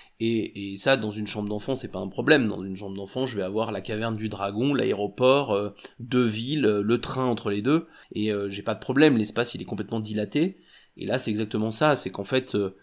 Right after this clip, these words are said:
il a besoin de faire, euh, une auberge qui est crédible, donc il la fait pas de dix-huit étages en plein milieu du désert, mais à l'intérieur, il a besoin d'avoir de l'espace, il a besoin d'avoir de la hauteur pour pouvoir faire des sauts, pour pouvoir faire des combats spectaculaires,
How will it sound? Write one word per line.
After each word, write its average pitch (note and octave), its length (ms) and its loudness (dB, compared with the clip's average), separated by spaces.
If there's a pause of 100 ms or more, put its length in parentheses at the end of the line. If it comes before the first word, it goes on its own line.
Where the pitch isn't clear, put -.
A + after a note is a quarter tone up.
(220)
il G#2 100 -2
a G#2 60 0
besoin A#2 320 2
de A#2 80 0
faire, G#2+ 360 2
euh, G2+ 300 0
une G#2+ 160 -4
auberge A#2+ 340 2
qui A2 100 -4
est F#2+ 40 -4
crédible, A#2+ 400 0
donc G#2 220 -6
il G2 80 -6
la F2 80 -4
fait G2 160 -6
pas A#2 180 -2
de G2+ 300 -2
dix-huit G#2 480 -10
étages A2+ 320 4
en G2+ 60 -6
plein G#2 120 -6
milieu G#2 180 -2
du G2+ 120 -8
désert, A2+ 400 2
mais G2+ 80 -2
à G2+ 80 -4
l'intérieur, A2+ 420 -2
il A2+ 100 -2
a G2 60 -4
besoin A2 240 -4
d'avoir G#2 220 -2
de G#2 60 -6
l'espace, B2+ 440 -2
il G2 80 -8
a - 40 -8
besoin G#2+ 200 -4
d'avoir A2 220 -2
de G2 40 -8
la G2+ 120 -4
hauteur C3+ 380 2
pour F#2+ 100 -10
pouvoir G2 280 -8
faire G2+ 140 -4
des G2+ 140 -4
sauts, D#3 260 6
pour B2 140 -6
pouvoir F#2+ 200 -6
faire G#2 120 -6
des G2+ 80 -6
combats G#2+ 240 -4
spectaculaires, A2 680 -2